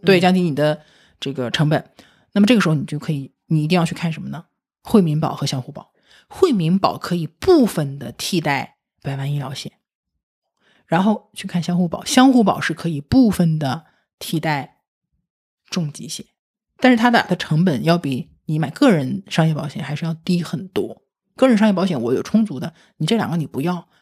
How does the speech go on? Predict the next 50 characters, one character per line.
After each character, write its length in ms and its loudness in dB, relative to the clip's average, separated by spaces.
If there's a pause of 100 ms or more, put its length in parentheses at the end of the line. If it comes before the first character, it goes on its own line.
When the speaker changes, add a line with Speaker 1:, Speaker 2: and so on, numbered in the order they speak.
(140)
Speaker 2:
也 180 -20 (100)
可 340 -18
以。 240 -10 (300)
我 100 -2
觉 60 2
得 40 2
听 160 2
完 280 2 (120)
这 100 2
一 80 4
期 220 0
啊， 220 0 (400)
大 100 4
家 80 4
现 140 2
在 100 4
就 100 -2
可 180 -6
以 60 0
拿 180 -2
出 140 0
一 60 6
张 240 6
纸， 180 -2 (340)
Speaker 1:
嗯。 220 0
Speaker 2:
再 100 0
拿 120 4
个 100 2
笔 140 -2
出 200 -6
来， 340 -4
Speaker 1:
嗯。 300 -4
Speaker 2:
啊， 360 -2
你 120 2
可 100 2
以 40 4
就 80 2
写 160 0
下 140 -6
来。 180 -8 (140)
第 200 2
一， 120 -4
你 80 4
有 100 4
没 100 -2
有 60 -2
社 180 -6
保？ 260 -14 (600)
第 80 4
二， 140 2